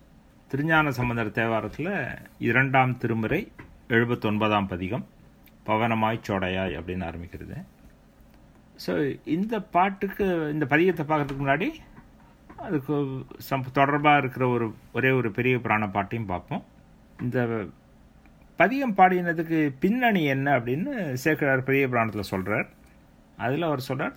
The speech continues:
திருஞான சம்பந்தர் திருவாரூர்ல சில நாள் தங்கி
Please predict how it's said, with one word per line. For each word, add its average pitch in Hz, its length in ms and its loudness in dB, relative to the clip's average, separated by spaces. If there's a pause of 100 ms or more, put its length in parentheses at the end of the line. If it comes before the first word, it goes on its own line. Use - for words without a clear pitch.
திருஞான 214 460 2
சம்பந்தர் 151 440 -4 (100)
திருவாரூர்ல 147 920 2
சில 127 320 0
நாள் 127 300 2
தங்கி 120 600 -4